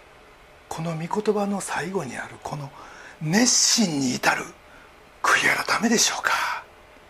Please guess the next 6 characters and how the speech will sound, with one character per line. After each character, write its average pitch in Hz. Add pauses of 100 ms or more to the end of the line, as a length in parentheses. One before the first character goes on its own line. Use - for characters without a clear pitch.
(2250)
そ -
し -
て 117
最 -
後 139
に、 -